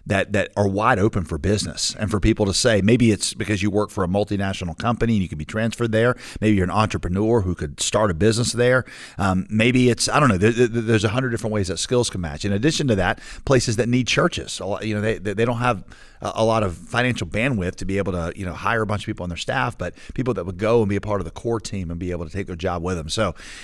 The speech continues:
um, you know, whatever you're good at, do it well to the glory of God. Do it somewhere strategic for the mission of God. We tell our students, you know, you gotta get a job somewhere.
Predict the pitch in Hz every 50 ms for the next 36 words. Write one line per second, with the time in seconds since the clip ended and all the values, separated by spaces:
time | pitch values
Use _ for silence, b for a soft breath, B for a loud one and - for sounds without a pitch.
0 | B B - 127 120 113 113 - - 143 135 123 117 131 165 202 214 208 185 139
1 | 127 107 110 113 117 120 110 95 110 135 156 170 151 151 123 127 123 113 104 98
2 | 87 82 98 85 80 82 95 107 113 - 120 120 120 123 - - - - 139 127
3 | 123 113 104 - - 98 - - - 156 156 123 131 101 - - 127 113 101 92
4 | 92 104 131 - - 117 101 90 85 90 90 85 87 92 104 113 - 131 120 110
5 | 101 - - - 135 135 120 113 110 - - 120 113 104 104 101 95 117 117 117
6 | 110 107 107 101 85 92 95 82 80 - - - 139 151 165 123 90 78 87 135